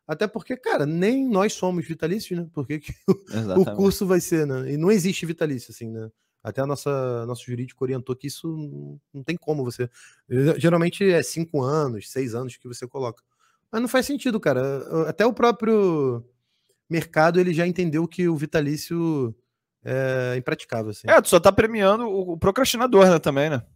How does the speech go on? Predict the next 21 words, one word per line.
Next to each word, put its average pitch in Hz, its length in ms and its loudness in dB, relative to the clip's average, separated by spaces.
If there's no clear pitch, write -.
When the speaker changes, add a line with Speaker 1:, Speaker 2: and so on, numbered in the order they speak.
Speaker 1:
É, 311 120 0
o 226 60 2
cara 208 200 2
vai, 214 360 2
não 370 60 -4
vai 440 120 2
fazer 247 200 0
o 208 340 0
Speaker 2:
Tu 156 80 -6
tem 147 100 -2
que 160 60 0
botar 180 200 6
pressão 185 300 -4
pro - 80 -20
cara 185 180 -4
fazer 180 260 -4
o 185 40 -8
negócio 175 320 -10
e - 20 -14
ter 185 60 -10
resultado. 175 500 -10